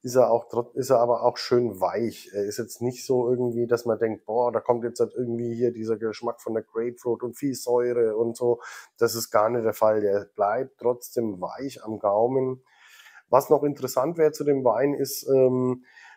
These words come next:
der wurde knapp mit, äh, ich glaub, zweieinhalb Prozent, ähm, Restzucker auf die Flasche gezogen, ist natürlich recht wenig für diejenigen, die gerne, ähm, eben mit weniger, äh, Restzucker, äh, Weine trinken.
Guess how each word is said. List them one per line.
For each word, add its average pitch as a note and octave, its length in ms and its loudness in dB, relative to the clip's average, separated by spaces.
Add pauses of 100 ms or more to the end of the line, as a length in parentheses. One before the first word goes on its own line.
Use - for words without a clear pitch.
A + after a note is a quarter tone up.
(140)
der B2 120 2
wurde C3 200 2
knapp A#2+ 300 2
mit, C3 300 2
äh, A#2 140 0
ich G#2+ 60 -6
glaub, A#2+ 240 2
zweieinhalb B2 480 -2
Prozent, A#2+ 680 -2
ähm, A2 640 2
Restzucker C3 480 -2
auf B2+ 160 2
die - 80 -14
Flasche B2 300 -6
gezogen, B2 420 -4
ist A#2+ 160 -6
natürlich A2+ 380 -4
recht G#2+ 240 -8
wenig D3 360 -4
für B2+ 120 -8
diejenigen, A#2+ 600 -4
die G#2+ 120 -12
gerne, A2 460 -2 (540)
ähm, G#2+ 380 2 (140)
eben G2+ 360 -6
mit G2+ 300 -6
weniger, C3 640 2
äh, A2+ 300 0
Restzucker, B2+ 800 0
äh, A#2 220 2
Weine G#2+ 360 -2
trinken. D3 520 -8